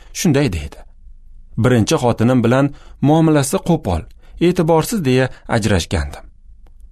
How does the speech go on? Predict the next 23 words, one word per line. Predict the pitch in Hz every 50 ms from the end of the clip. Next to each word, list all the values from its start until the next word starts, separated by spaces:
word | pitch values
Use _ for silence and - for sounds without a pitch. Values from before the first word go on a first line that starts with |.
| - -
O'shanda | - 104 - - 107 107 107 117 127 127 - - - - -
uch | - 151 - 175
yoshli | 151 120 - 123 135
qizim | 131 - 127 107 120 135 135
ham | - 143 147 151 147 - - - -
ko'zimga | - 175 170 147 143 131 139 147 139
ko'rinmagandi. | 131 120 117 117 110 101 98 92 87 98 76 67 - - - - - - _ - - - - - - - - - - - - -
Yomonni | 110 113 113 104 101 107 120 117
ko'rmaguncha | - 123 120 117 120 117 101 113 117 107 - 127 131 127 - - - - -
yaxshining | 160 156 143 - - 156 190 202
qadriga | - - 143 123 123 131 135 135
yetmas | 113 98 101 110 120 - 101
ekansan. | 90 - - 113 127 - - - 71 - - - - - - - - - - - - - -
Ikkinchi | - 135 - 156 151 135 - 175
xotinimni | - 165 143 - 120 123 117 117 127 135 135 135 - - - -
nima | - 139 160 196 185
deb | 180 - -
ta'riflashni | 135 123 117 117 107 - 107 107 95 - - 101 101 87
bilmayman." | 92 87 87 82 80 76 80 - - - - - - - - - - - - - - - - - -
Ayol | - 98 107 127 135 131
esa | 117 - - 123 123 123 - - - -
shunday | - - 151 139 160 170 139 90
deydi: | 82 76 73 -